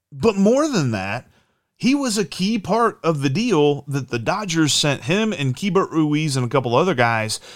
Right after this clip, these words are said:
to the Nationals for Max Scherzer and Trea Turner. The Dodgers used Josiah Gray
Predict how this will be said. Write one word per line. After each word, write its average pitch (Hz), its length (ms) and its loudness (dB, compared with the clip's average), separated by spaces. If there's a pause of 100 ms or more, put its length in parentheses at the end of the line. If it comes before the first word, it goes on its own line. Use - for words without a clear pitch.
(140)
to 185 140 0
the 147 100 2
Nationals 143 640 0 (220)
for 170 160 2
Max 190 400 -4
Scherzer 202 480 2
and 131 120 0
Trea 196 300 -4
Turner. 185 600 -4 (480)
The 185 100 2
Dodgers 226 640 2
used 196 240 0
Josiah 170 560 2
Gray 117 420 2